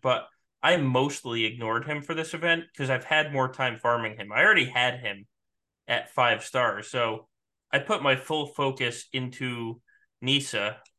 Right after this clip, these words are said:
and I should get her six stars by the end of s-, of this event.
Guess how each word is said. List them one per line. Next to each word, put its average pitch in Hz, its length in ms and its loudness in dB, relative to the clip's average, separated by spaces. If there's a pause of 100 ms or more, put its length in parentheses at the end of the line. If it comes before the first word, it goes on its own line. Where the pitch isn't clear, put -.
and 113 380 2 (240)
I 135 180 2
should 185 360 -6
get 143 240 0
her 160 240 2
six - 460 -8
stars 104 460 -4
by 117 140 0
the 120 160 -2
end 120 140 -2
of 117 80 -6
s-, 131 200 -8 (240)
of 117 140 -4
this 127 240 -4
event. 120 400 0